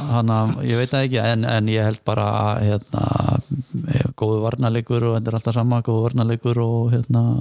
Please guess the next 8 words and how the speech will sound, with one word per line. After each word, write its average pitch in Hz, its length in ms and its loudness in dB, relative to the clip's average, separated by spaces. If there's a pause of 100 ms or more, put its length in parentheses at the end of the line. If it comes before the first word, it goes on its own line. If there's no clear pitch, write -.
(1040)
og, - 260 -4
og, 131 380 0
og, 120 280 0
hérna, 120 360 0 (400)
vilji, 123 380 0
vilji 127 340 0
fyrir 131 260 0
aftan. 135 320 0